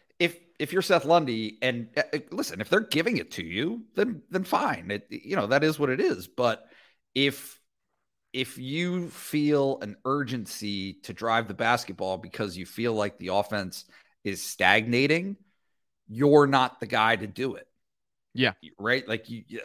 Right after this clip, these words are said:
Speaker 1: there, there are other players that can take advantage of that. And just more generally speaking,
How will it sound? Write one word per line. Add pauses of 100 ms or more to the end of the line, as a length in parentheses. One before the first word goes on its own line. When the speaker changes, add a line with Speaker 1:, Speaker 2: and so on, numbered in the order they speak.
Speaker 1:
there,
there
are
other (280)
players (120)
that (360)
can
take
advantage
of
that.
And
just (100)
more
generally
speaking,